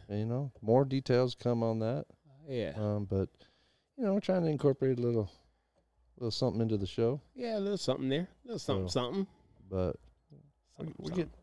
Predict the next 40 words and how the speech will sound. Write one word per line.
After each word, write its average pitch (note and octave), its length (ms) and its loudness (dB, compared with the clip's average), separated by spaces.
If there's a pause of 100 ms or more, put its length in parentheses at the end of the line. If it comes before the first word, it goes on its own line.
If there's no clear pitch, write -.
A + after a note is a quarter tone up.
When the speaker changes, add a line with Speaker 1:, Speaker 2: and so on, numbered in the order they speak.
(260)
Speaker 1:
we're - 60 -20
getting D#3 200 0
better. B2 300 8 (340)
Speaker 2:
Oh, F#3+ 160 8
yeah. A#2+ 180 6 (380)
Speaker 1:
Playing C#3+ 220 4
around A#2 220 6
with A2 80 2
some G#2 160 -4
new G#2+ 80 0
stuff. G#2+ 320 -6 (420)
Speaker 2:
Yeah. F#2+ 300 -4 (240)
Speaker 1:
But, F#2+ 260 2
um, F#2+ 320 2 (1500)
Speaker 2:
So G#3 100 2
Speaker 1:
so G3 60 2
Speaker 2:
people G3+ 160 8
can E3 80 4
start D#3 240 8
planning. C#3 420 4 (120)
You F3 100 2
know, E3 60 10
Speaker 1:
Yeah. F3 60 8
Speaker 2:
we G3 60 8
like G#3 160 8
to E3+ 80 6
bring, F#3 340 8
you A#3 120 -2
know, G#3 240 4 (380)
when F#3 100 2
we A#3 80 4
know G#3+ 160 8
of E3 60 2
something F3 220 0
coming D#3 280 4
up, E3 260 6
we - 80 -6
don't F3+ 160 4
want E3 180 6
to - 40 -20